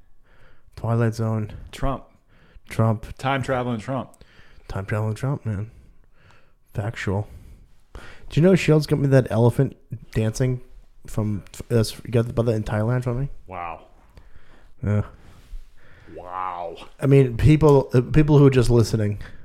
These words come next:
Speaker 1: That's what Rogan says all the time. Like, we're filming this. Um, it is. I have an, I have a. W-, we, it's not really a poster or a picture. What is that? It's like a.
Speaker 2: It's velvet.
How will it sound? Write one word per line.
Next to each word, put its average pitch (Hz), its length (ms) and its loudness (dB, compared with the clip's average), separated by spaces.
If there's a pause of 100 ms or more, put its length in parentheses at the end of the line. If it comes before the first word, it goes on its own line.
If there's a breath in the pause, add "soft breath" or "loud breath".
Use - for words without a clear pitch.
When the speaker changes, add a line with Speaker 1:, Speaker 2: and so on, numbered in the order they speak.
(560 loud breath)
Speaker 1:
That's - 160 -6
what 110 80 -6
Rogan 104 240 -2
says 104 200 -4
all 95 140 -4
the 95 140 -8
time. 104 120 -2 (600 loud breath)
Like, 104 100 0
we're 107 100 0
filming 107 360 -2
this. - 220 -6 (760 soft breath)
Um, 104 400 0 (280)
it 131 120 6
is. 127 180 6
I 123 120 6
have 139 100 8
an, 127 200 2
I 127 80 4
have 135 160 6
a. 113 440 4
W-, 131 160 -8
we, 143 160 -2 (140)
it's 127 120 -6
not 190 140 6
really 143 140 6
a 104 60 0
poster 143 420 0
or 101 180 -2
a 98 60 -4
picture. 139 340 0
What 143 120 2
is 135 100 -2
that? 95 200 -4
It's 104 140 -4
like 107 100 -2
a. 98 180 -4 (140)
Speaker 2:
It's 95 140 -10
velvet. 104 460 0